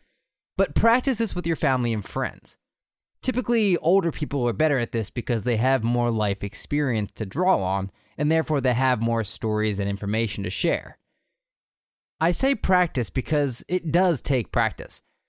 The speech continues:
Sometimes you're just too caught up in the story to actually think of a question. Or you have a question, but by the time you get a chance to ask, you've forgotten it. So call up grandma or grandpa and ask some questions.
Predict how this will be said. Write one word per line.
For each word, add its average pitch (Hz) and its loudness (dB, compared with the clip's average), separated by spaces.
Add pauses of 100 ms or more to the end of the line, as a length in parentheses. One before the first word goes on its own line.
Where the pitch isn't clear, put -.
(140)
Sometimes 240 4
you're 180 4
just 185 0
too 202 0
caught 175 4
up 175 2
in 143 2
the 131 2
story 175 0
to 131 0
actually 131 -2
think 160 -2
of 104 -2
a 104 0
question. - -4 (460)
Or 160 4
you 170 0
have 185 4
a 175 2
question, 151 2
but 127 0
by 135 0
the 127 -2
time 170 2
you 143 0
get 147 0
a 139 -4
chance 117 -2
to - -4
ask, 180 2 (200)
you've 123 0
forgotten 104 0
it. - -4 (920)
So 208 4
call 233 4
up 180 2
grandma 170 4
or 160 2
grandpa 117 2
and 113 0
ask 220 0
some 247 -2
questions. - -2